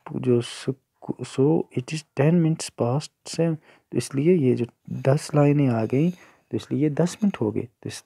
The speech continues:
तरह आपके कितने हो गए, सात बजकर दस मिनट, ठीक है। Oh, I st-, I start for school at seven,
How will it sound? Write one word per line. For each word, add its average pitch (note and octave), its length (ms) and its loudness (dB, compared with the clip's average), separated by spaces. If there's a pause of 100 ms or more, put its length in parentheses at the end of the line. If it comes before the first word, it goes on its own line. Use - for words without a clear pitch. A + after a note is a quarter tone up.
तरह C#3 180 0
आपके D3+ 960 -2
कितने D3 300 -2
हो C#3 140 2
गए, G3+ 80 0
सात A#2+ 460 -2
बजकर F#3 280 -2
दस D#3 280 2
मिनट, C3+ 280 0 (760)
ठीक C#3+ 120 -4
है। F#3+ 100 2 (540)
Oh, F3 280 6
I C3 140 4
st-, - 520 -12
I C3+ 40 -4
start E3 520 4
for - 400 0
school - 380 2
at F3+ 160 -4
seven, E3+ 440 4